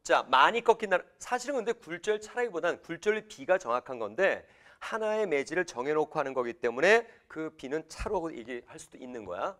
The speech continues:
어쨌든 그 상태의 차이가 클수록 많이 꺾이고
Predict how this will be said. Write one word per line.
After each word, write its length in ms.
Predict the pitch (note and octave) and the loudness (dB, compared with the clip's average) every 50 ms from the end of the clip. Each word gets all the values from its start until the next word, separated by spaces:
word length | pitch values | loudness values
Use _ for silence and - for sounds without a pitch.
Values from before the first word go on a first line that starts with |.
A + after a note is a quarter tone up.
| _ | _
어쨌든 440 | - D3 - G#3+ - - C3 B2 - - _ - - _ _ _ _ _ | 2 2 2 2 0 0 -2 -2 -4 -12 _ -20 -20 _ _ _ _ _
그 280 | - - C#4 D#4+ E4 D4 | 4 6 8 8 8 6
상태의 540 | - - - C4+ C4 B3+ - A#3+ B3+ A#3+ A#3+ | 2 0 -6 -6 -6 -6 -4 -2 -2 -2 -2
차이가 300 | - - A3+ G#3 G3+ G3 | -4 -6 -2 -2 -2 -2
클수록 560 | - - A3+ G#3+ - - A3 A#3 A3 - A2 | -2 -4 -10 -10 -8 -6 -4 -4 -4 -4 -2
많이 420 | A#2 A#2 B2 C#3+ D#3+ E3+ F3 E3+ | 0 0 2 0 -2 -6 -10 -8
꺾이고 680 | - E3+ D#3+ - - D#3 D3+ F3+ G3 A3 A#3 A#3+ A3+ | -4 -4 -4 -2 -4 -4 2 6 8 10 10 8 6